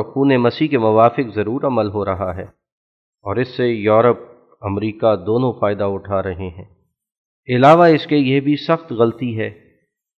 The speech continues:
کہ انجیل کی تعلیم کو کامل کہا جائے۔ وہ انسانی فطرت کے درخت کی پورے طور پر آبپاشی نہیں کر سکتی اور صرف ایک شاخ کو غیر موزوں طور پر لمبی کرتی ہے اور باقی کو کاٹتی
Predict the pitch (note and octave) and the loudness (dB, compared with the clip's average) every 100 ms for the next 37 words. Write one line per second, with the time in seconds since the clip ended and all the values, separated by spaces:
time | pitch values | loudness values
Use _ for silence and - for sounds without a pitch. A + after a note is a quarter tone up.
0 | _ - A2 A#2+ G#2+ B2+ D3 C#3+ C3+ A#2 | _ -14 -8 -6 -2 0 0 -2 2 2
1 | A2 C3+ B2+ A#2+ - B2 C3 B2 G#2 G2+ | 4 0 0 -2 0 0 0 -4 -4 -4
2 | F#2+ F#2 G2+ _ _ _ _ _ _ _ | -4 -8 -10 _ _ _ _ _ _ _
3 | _ _ - A2 A2 A#2+ B2 C3 C3 B2+ | _ _ -10 -6 -2 2 2 2 -2 -8
4 | B2 - B2 A#2 C3+ - - B2+ B2+ - | -10 -6 -2 0 0 -2 -14 -10 -10 -4
5 | C3 C3 C3 A#2+ B2 B2+ A#2+ A#2+ A#2+ B2 | -2 -2 0 2 0 0 0 0 0 -4
6 | B2 C#3 C3 D3 D3 A2 - G#2+ _ F#2+ | -6 -6 -6 -6 -6 -8 -8 -16 _ -20
7 | F2 _ _ _ _ _ _ _ _ A2 | -20 _ _ _ _ _ _ _ _ -16
8 | G#2+ C#3+ D3+ C#3+ B2+ - - B2 C#3 - | -4 0 0 -2 -6 -2 4 6 4 -2
9 | B2 G#2+ B2+ B2+ A#2+ G#2+ C#3 C3+ A2+ A2 | -2 2 2 4 0 0 -2 -2 0 0
10 | - G#2 F#2+ G2 A2 A#2+ A#2+ G#2 - G#2 | -2 -6 -6 -6 -6 -6 -6 -8 -8 -16
11 | G2 F#2+ F#2+ _ _ _ _ _ _ _ | -12 -12 -14 _ _ _ _ _ _ _
12 | A2 F#2+ G2+ A2 B2+ A#2 G2 G2 - G#2 | -8 -2 0 0 -2 -8 -8 -8 -4 -2
13 | - - | -4 -12